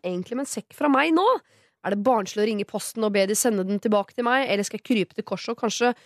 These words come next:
høre han si at han ikke vil ha den lenger? Han sa også at han syntes jeg, jeg var veldig generøs med gavene, og følte jeg ga mer enn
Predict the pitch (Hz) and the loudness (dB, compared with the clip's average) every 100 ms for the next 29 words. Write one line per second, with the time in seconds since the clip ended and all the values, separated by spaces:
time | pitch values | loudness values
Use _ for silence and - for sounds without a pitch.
0 | _ - 262 190 220 - 247 277 311 - | _ 2 4 4 0 -2 -2 0 0 -2
1 | 285 302 190 - 190 - 185 185 180 190 | -2 -2 -2 -4 -6 -4 -2 0 -2 0
2 | 185 180 185 - _ _ - 339 339 302 | 0 0 -6 -14 _ _ -2 0 0 0
3 | 302 320 339 - 302 285 - 277 269 262 | -2 -6 -8 -4 -2 -2 -2 0 2 2
4 | 247 214 240 226 226 196 - 247 254 202 | 2 2 2 0 -2 -6 -6 0 2 2
5 | 190 - 302 320 269 247 359 392 _ _ | 0 -4 -2 0 0 0 -2 -4 _ _
6 | 233 - 226 170 208 175 185 208 180 170 | -8 0 0 2 0 0 0 -2 -2 -2